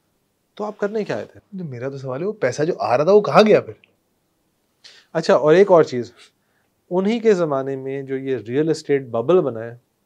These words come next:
Speaker 1: जिसके
Speaker 2: ये
Speaker 1: ऊपर सारी हमारी इन्वेस्टमेंट
Speaker 2: हाँ।
Speaker 1: जाती है, अगर आप हमारे सेविंग्स रेट निकाल के देखें कि हम इन्वेस्टमेंट किधर कर रहे हैं, वो एक वक्ती तौर पे केएसई, अ, या पीएसएक्स के अंदर एक
Speaker 2: दो
Speaker 1: बबल
Speaker 2: बड़े
Speaker 1: आया,
Speaker 2: क्रैशेस देखे मुशर्रफ
Speaker 1: लेकिन
Speaker 2: साहब
Speaker 1: वो
Speaker 2: ने,
Speaker 1: खत्म
Speaker 2: दो
Speaker 1: हो गए।
Speaker 2: बड़े क्रैशेस,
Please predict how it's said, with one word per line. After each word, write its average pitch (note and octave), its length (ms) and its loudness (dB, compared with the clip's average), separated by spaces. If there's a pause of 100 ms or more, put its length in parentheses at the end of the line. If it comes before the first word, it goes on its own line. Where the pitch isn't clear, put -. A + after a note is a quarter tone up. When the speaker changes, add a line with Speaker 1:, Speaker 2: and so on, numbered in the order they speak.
(160)
Speaker 1:
जिसके C3+ 240 -4
Speaker 2:
ये D3 60 -4
Speaker 1:
ऊपर D3 140 -4
सारी C#3 260 -2
हमारी C#3+ 220 -2
इन्वेस्टमेंट C3+ 320 -6
Speaker 2:
हाँ। D#3 160 0
Speaker 1:
जाती A#2+ 160 -14
है, D3 120 -20 (380)
अगर D3 160 0
आप D#3+ 120 2
हमारे D#3 360 -6
सेविंग्स E3+ 520 0
रेट D3+ 200 2
निकाल C3 260 -2
के B2+ 80 -6
देखें A2+ 280 -8
कि C3+ 100 -8
हम C3+ 220 -6
इन्वेस्टमेंट B2+ 480 -4
किधर C3+ 160 0
कर A2+ 160 -8
रहे B2 120 -12
हैं, F3 120 -20 (500)
वो D#3 180 -4
एक E3 200 -2
वक्ती C#3 260 -4
तौर D3+ 220 0
पे D3+ 420 2
केएसई, D3 640 -4
अ, D#3 60 -14 (800)
या A#2+ 180 -6
पीएसएक्स C#3 440 0
के - 120 -2
अंदर C3+ 220 2
एक C3+ 160 0 (460)
Speaker 2:
दो C3 280 2
Speaker 1:
बबल D#3+ 120 6
Speaker 2:
बड़े D3 120 8
Speaker 1:
आया, G#3+ 100 6
Speaker 2:
क्रैशेस G3+ 280 0
देखे E3+ 200 -6
मुशर्रफ D3+ 200 -10
Speaker 1:
लेकिन C#3+ 140 -6
Speaker 2:
साहब E3 100 -2
Speaker 1:
वो D#3+ 60 -2
Speaker 2:
ने, D#3 60 -10
Speaker 1:
खत्म C3 120 -4
Speaker 2:
दो F#3+ 80 4
Speaker 1:
हो A#3 60 6
गए। A3+ 60 6
Speaker 2:
बड़े E3 160 4
क्रैशेस, - 520 -14